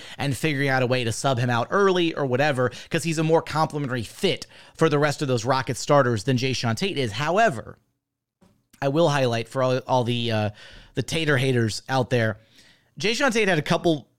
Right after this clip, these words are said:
you know, rough possessions early in this game. He missed a couple free throws, and then he,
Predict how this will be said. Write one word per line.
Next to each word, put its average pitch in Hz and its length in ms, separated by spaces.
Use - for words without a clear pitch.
you 151 120
know, 131 240
rough 156 320
possessions 143 520
early 147 220
in 143 80
this 135 80
game. 151 240
He 135 80
missed 135 240
a - 20
couple 123 280
free 165 240
throws, 151 480
and 120 100
then 127 80
he, 127 260